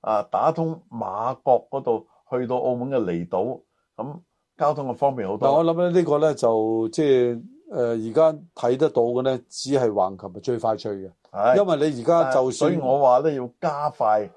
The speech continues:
Speaker 1: 講嗰幾樣。
Speaker 2: 啊。
Speaker 1: 如果你淨靠一個橫琴嗰幾樣又放低奶奶行呢，
Speaker 2: 嗯，
Speaker 1: 就有排。
Speaker 2: 橫琴嗰度，即係我諗而家呢，做嘢呢，就唔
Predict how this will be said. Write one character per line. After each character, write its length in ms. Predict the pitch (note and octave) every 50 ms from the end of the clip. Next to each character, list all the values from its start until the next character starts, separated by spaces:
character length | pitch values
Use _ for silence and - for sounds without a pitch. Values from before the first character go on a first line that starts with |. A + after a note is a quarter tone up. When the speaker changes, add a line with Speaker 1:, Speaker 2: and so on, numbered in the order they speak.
| _ _ _
Speaker 1:
講 300 | A2+ G#2+ - - D#3+ C#3+
嗰 240 | C3 B2+ C#3 C3+ A2
幾 60 | A#2+
樣。 160 | B2 B2 G2+
Speaker 2:
啊。 60 | E2+ - _ _ _ _ -
Speaker 1:
如 220 | A2 A#2+ C3 B2
果 140 | C#3 F3 F#3+
你 80 | F3 D#3+
淨 280 | C#3 - C#3 C3 C#3 C3
靠 340 | - C#3+ D3+ D3 D3 D#3+ F3+
一 40 | E3+
個 100 | D#3 C#3
橫 220 | B2+ A#2 G2 G2 G#2 F#2+
琴 220 | G2 G2+ A2 A2
嗰 180 | - D3 E3 D#3+
幾 60 | - D3 D#3 D3
樣 100 | B2+ B2
又 100 | B2 A#2+
放 320 | A2+ - C3+ C3 C#3 C#3+
低 60 | C#3 D#3
奶 300 | D3 C#3 B2 A2 A2+ A#2+
奶 200 | A#2+ B2 C3 A2+
行 220 | F#2+ E2+ F#2 A2
呢， 100 | C#3+ - _
Speaker 2:
嗯， 320 | - F3 F#3 F#3+ F#3+ F#3 F#3
Speaker 1:
就 80 | F#3 F3+
有 140 | - - A#2+
排。 240 | G#2+ F#2 F2+ F2 E2 - - _ _ _ -
Speaker 2:
橫 220 | C3 D3 C#3 C3 D3+ D3
琴 80 | C3 C#3 C#3+ D#3
嗰 140 | F#3+ G3+
度， 160 | E3 D#3 D3 D3+ D3+ C3+
即 160 | - G3+ F#3
係 100 | C3+ D3
我 60 | D3
諗 340 | D3 D3 D3 C3 G2 F#2 G#2
而 40 | G2
家 140 | D#3 D#3+
呢， 120 | D#3+ D#3 D3+
做 160 | - C#3+ B2 A2
嘢 220 | A2 A2+ A#2+ C3
呢， 120 | C3 C#3+ C#3
就 180 | - B2 G#2+
唔 380 | G#2+ G#2+ A#2+ B2 A#2 A2 G#2+